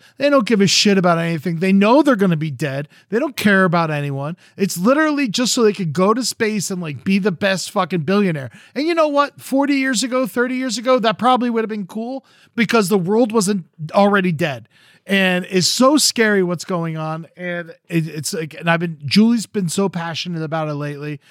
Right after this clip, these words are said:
And 'cause she's working for this, uh, this exhibit that's coming to the Kennedy Center called Colonize. And it's really opened my eyes to a lot of things.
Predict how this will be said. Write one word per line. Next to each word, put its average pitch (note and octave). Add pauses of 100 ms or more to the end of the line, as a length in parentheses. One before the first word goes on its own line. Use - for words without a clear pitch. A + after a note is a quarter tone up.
(220)
And D3+
'cause E3
she's D3
working F3
for F3
this, D#3+
uh, C3+ (440)
this D3
exhibit D#3
that's D3
coming D#3
to D3+
the C3+
Kennedy D#3+
Center C#3
called C#3
Colonize. D3 (380)
And E3
it's D3+
really F#3
opened F3+
my D#3+ (220)
eyes D3+
to D#3+
a D3
lot C#3+
of C#3+
things. C#3+